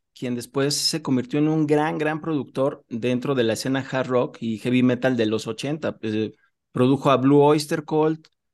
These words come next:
a Whitesnake, a Iron Maiden, fue muy popular con los ingleses también, y por supuesto estuvo ahí con otros, eh, colegas de Deep Purple, que fue Black Sabbath, pero ya en la época de Ronnie James Dio,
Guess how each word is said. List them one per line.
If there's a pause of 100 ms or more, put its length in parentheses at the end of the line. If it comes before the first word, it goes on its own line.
(160)
a
Whitesnake,
a
Iron
Maiden,
fue (240)
muy
popular
con
los
ingleses
también, (300)
y
por
supuesto
estuvo
ahí
con
otros, (320)
eh,
colegas
de
Deep
Purple,
que
fue
Black
Sabbath,
pero
ya
en
la
época
de
Ronnie
James
Dio,